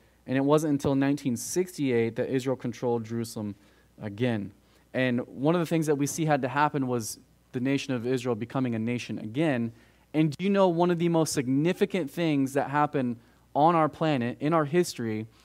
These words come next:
for the nation of Israel to become a nation again. It was one of the most horrific things that ever happened, but God used it for good. Anybody know what it was? It was one of the worst people that I think we would say ever lived.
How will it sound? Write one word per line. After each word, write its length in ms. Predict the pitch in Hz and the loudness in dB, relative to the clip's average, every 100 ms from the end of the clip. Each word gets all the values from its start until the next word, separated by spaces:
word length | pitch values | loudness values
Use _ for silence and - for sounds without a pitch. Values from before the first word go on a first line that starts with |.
| - _ | -20 _
for 180 | - 147 | 2 2
the 200 | 123 120 | 2 0
nation 420 | 131 143 160 - | 2 2 2 0
of 140 | 156 120 | -2 0
Israel 440 | 147 135 123 113 | 0 2 0 0
to 80 | 110 | -2
become 320 | 113 - 143 | -6 -2 -2
a 60 | 113 | 0
nation 400 | 123 127 123 127 | -2 -2 -4 -4
again. 300 | 120 139 170 _ _ _ _ _ | -2 -4 -6 _ _ _ _ _
It 40 | - | -6
was 120 | 135 | 0
one 100 | 156 | 2
of 80 | 156 | 4
the 40 | |
most 200 | 151 143 | 2 2
horrific 320 | 160 156 156 | 2 0 0
things 160 | - 147 | -2 0
that 100 | 135 | 2
ever 140 | 131 | 2
happened, 420 | 123 147 - 117 107 _ _ _ _ _ | 2 -2 -2 -10 -12 _ _ _ _ _
but 220 | 127 120 | -6 -2
God 240 | 120 135 127 | 4 4 2
used 200 | 123 107 | -4 -6
it 80 | |
for 140 | - 117 | -8 -4
good. 300 | 151 120 - | -2 -4 -4
Anybody 280 | 117 127 127 | -4 -2 -2
know 120 | 123 | -2
what 80 | 117 | -2
it 60 | |
was? 400 | 113 131 120 - - _ _ _ _ _ _ _ _ _ _ _ _ _ _ _ _ _ _ _ | -2 -4 -6 -12 -16 _ _ _ _ _ _ _ _ _ _ _ _ _ _ _ _ _ _ _
It 60 | |
was 100 | 135 | -6
one 100 | 156 | -2
of 40 | 170 | 0
the 80 | 147 | 4
worst 280 | 156 156 | 2 2
people 280 | - 175 147 | -2 -2 0
that 160 | 135 123 | 2 4
I 80 | 123 | 2
think 180 | 135 | -2
we 160 | 120 147 | 0 2
would 160 | 135 117 | 2 -2
say 220 | 117 110 | -2 0
ever 180 | 110 107 | 0 -2
lived. 320 | 104 - | -4 -8